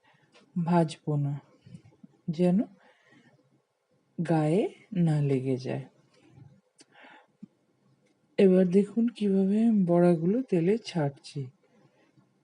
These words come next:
এরপরে দু মিনিটের মতন আমরা বড়াগুলো ভাজবো, আর এটা আমরা medium to low flame-এ ভাজবো। তারপরে চামচ দিয়ে একটু নাড়াবো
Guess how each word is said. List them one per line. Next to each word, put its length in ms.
এরপরে 600
দু 300
মিনিটের 540
মতন 380
আমরা 340
বড়াগুলো 800
ভাজবো, 600
আর 580
এটা 320
আমরা 380
medium 540
to 140
low 240
flame-এ 500
ভাজবো। 520
তারপরে 600
চামচ 480
দিয়ে 320
একটু 560
নাড়াবো 580